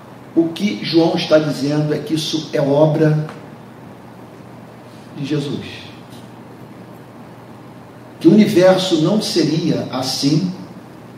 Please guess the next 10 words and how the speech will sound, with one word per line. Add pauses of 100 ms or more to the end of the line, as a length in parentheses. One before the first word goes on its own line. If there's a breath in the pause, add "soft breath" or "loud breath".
(160)
você
não
veria (560)
criança (480)
gargalhando (800)
ao
brincar (1300)
com
um
cãozinho,